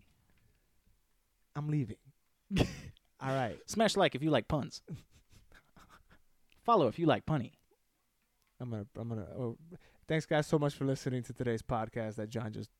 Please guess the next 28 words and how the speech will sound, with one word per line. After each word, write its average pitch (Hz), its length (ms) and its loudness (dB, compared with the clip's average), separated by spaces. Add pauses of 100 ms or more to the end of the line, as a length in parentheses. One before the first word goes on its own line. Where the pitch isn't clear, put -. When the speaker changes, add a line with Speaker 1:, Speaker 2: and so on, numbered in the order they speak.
(160)
Speaker 1:
obliterated. 113 640 -4 (500)
Speaker 2:
Yes. 143 80 0
Speaker 1:
Uh, 127 500 2 (1160)
if - 140 -4
you 123 60 0
like 143 240 2
this 165 140 4
episode, 135 580 0 (1000)
I 147 40 -2
was 139 100 0
gonna 120 60 -6
say, 147 80 0
please 139 240 -2
leave 131 120 -4
a 127 40 -4
message. 113 340 -8 (240)
Uh, 156 600 10
Speaker 2:
<laughs> - 60 -20
Goodbye. 117 520 -6
Speaker 1:
comment, 190 320 4
like, 160 220 4 (120)
subscribe, 147 540 4
follow 151 220 6
on 143 60 2
Spotify, 135 500 2 (140)
follow 160 200 6
on 151 120 2
Twitter. 131 360 4